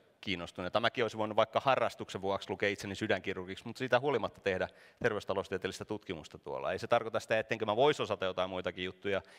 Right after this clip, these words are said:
ja ettenkö mä vois olla jopa parempi. Voi olla, että nämä kaiffarit on itse asiassa huomattavasti parempia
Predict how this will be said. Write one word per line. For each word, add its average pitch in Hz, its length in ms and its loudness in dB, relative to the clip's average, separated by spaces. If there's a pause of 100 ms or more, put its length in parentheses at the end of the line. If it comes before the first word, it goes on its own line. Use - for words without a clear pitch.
(100)
ja 101 60 6
ettenkö 107 220 0
mä 110 120 2
vois 110 140 -2
olla 110 100 4
jopa 110 160 4
parempi. 123 380 2
Voi 113 100 4
olla, 131 100 4
että 131 140 2
nämä 143 120 4
kaiffarit 127 600 2
on 131 80 0
itse 135 160 -6
asiassa 127 180 -2
huomattavasti 135 420 0
parempia 151 520 2